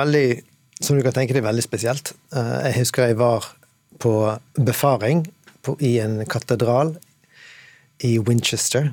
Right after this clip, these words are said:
som skulle liksom stå, skulle liksom være vår, eh, ja, Westminster Abbey da. Og så, eh, så fikk jeg høre at, ok, dronningen er veldig syk.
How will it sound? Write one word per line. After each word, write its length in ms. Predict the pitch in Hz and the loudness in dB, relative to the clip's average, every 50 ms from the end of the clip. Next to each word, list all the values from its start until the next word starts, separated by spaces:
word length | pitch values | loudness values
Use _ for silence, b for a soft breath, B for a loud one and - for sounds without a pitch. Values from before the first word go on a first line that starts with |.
| - _ _ | -4 _ _
som 160 | - - 123 113 | -8 -6 -6 -6
skulle 260 | - - 123 107 110 107 | -4 -4 -2 -2 -2 -2
liksom 240 | 107 - - - 110 | -2 -4 -4 -4 -6
stå, 220 | - - - 107 107 110 107 104 | -4 -2 -2 -2 0 -2 -4 -4
skulle 320 | - - - - 120 110 | -8 -14 -10 -6 -6 -4
liksom 160 | 95 117 107 | -2 -2 -2
være 240 | 104 107 110 104 104 | -2 -2 -2 -2 -2
vår, 300 | 107 107 104 104 104 110 107 | -2 -2 -2 -2 -2 0 2
eh, 280 | 104 101 98 95 95 - - 123 123 127 139 - | 2 2 2 0 -2 -4 -6 -10 -12 -16 -10 -4
ja, 80 | - 139 | -2 0
Westminster 400 | 131 123 - 135 120 110 151 - | 0 0 2 0 2 2 2 2
Abbey 220 | 123 123 117 117 | 2 2 2 2
da. 80 | 156 131 - - - - | 2 0 -2 -4 -4 -2
Og 120 | 160 123 | 0 2
så, 160 | - - 147 143 139 135 131 127 | 4 4 4 6 6 6 6 4
eh, 400 | 127 127 127 123 123 120 117 113 104 B B B B B B B _ _ _ - - - _ _ _ - | 4 4 4 4 2 2 0 -4 -6 B B B B B B B _ _ _ -20 -20 -20 _ _ _ -16
så 140 | - - - - | -12 -8 -6 -4
fikk 160 | 127 - 135 | -2 -2 0
jeg 140 | 104 104 107 | 0 2 2
høre 240 | 110 107 110 110 | 2 2 0 0
at, 100 | 104 - | -2 -2
ok, 300 | 131 120 - 107 101 104 123 139 - - | -2 -2 0 -2 -2 -4 -8 -10 -14 -10
dronningen 540 | - 113 110 110 110 113 110 107 104 98 - | -6 -4 -2 -2 0 0 0 0 -2 -4 -4
er 300 | 107 101 98 98 98 - - _ _ _ _ - 117 | -6 -6 -8 -8 -10 -12 -18 _ _ _ _ -4 -4
veldig 320 | 107 98 101 98 101 92 | -2 -2 -2 -2 -2 -2
syk. 320 | - - - - - - | -2 -4 -6 -8 -8 -10